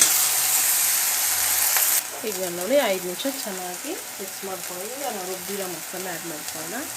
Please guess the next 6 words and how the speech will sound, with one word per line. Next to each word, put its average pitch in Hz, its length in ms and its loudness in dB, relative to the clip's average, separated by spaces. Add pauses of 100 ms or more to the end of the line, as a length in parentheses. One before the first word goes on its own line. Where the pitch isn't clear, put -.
(420)
ಚಪಾತಿಗೆ, 185 560 -4 (100)
ಪೂರಿಗೆ, 185 540 -6 (160)
ದೋಸೆ 196 460 -4 (120)
ಅಂತೂ 185 240 0 (240)
ಸೂಪರ್ 214 640 -4
ಕಾಂಬಿನೇಷನ್ 185 720 -4